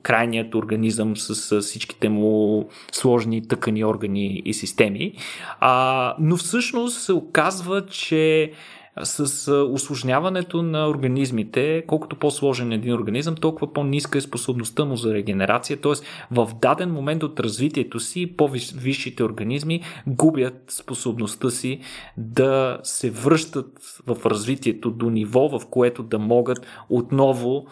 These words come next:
а, да изградят загубени структури,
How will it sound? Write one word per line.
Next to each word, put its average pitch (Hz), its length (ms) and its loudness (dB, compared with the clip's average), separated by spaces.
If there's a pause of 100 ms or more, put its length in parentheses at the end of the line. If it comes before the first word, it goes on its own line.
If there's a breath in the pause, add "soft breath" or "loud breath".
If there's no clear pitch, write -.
(260 loud breath)
а, 113 220 6
да 117 160 0
изградят 123 520 2
загубени 117 520 2
структури, 123 840 0